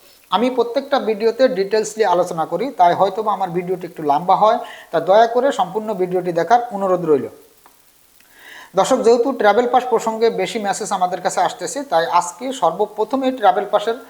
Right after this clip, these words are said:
নিয়ে আলোচনা করার চেষ্টা করব। হ্যাঁ, অনেকে আমাদেরকে মেসেজ দিতেছেন, "জামিল ভাই, আমার কাছে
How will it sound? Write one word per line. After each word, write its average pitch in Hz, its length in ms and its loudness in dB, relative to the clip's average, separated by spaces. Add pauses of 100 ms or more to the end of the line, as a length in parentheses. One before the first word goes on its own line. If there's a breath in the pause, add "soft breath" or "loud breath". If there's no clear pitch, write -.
(500 loud breath)
নিয়ে 208 200 0
আলোচনা 185 400 2
করার 170 240 2
চেষ্টা 180 260 0
করব। 123 300 0 (640 soft breath)
হ্যাঁ, 170 140 2
অনেকে 254 360 2
আমাদেরকে 233 360 0
মেসেজ 208 340 2
দিতেছেন, 202 400 -6
"জামিল 185 260 0
ভাই, 214 180 4
আমার 175 260 -4
কাছে 190 340 -2